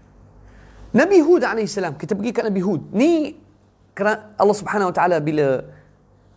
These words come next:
turunkan surah Hud kepada Rasulullah sallallahu alaihi wasallam, Allah Subhanahu Wa Taala nak bagi semangat kepada Rasulullah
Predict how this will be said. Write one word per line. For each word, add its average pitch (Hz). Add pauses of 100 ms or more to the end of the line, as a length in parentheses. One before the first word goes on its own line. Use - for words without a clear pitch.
(300)
turunkan 226
surah 175
Hud 156
kepada 156
Rasulullah 160
sallallahu 139
alaihi 135
wasallam, 139 (1120)
Allah 196
Subhanahu 190
Wa 160
Taala 180
nak 180
bagi 165
semangat 170
kepada 147
Rasulullah -